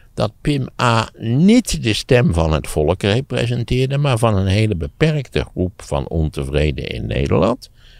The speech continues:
Hè, we hebben het vaak gehad over die vijftien, twintig procent die daar, die inderdaad, die zijn er. Die waren toen al ontevreden.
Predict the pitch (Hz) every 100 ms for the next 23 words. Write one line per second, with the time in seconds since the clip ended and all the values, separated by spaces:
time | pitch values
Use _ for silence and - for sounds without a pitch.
0 | - - 180 240 208 143 90 - 80 65
1 | - 67 82 73 67 65 64 71 73 78
2 | - 64 - 73 65 - - - 64 58
3 | - 65 60 55 - 60 - - - -
4 | - - 131 82 58 82 127 - 98 65
5 | 76 87 - 110 123 - - - - -
6 | 123 104 73 71 71 82 101 - 117 -
7 | 113 113 120 131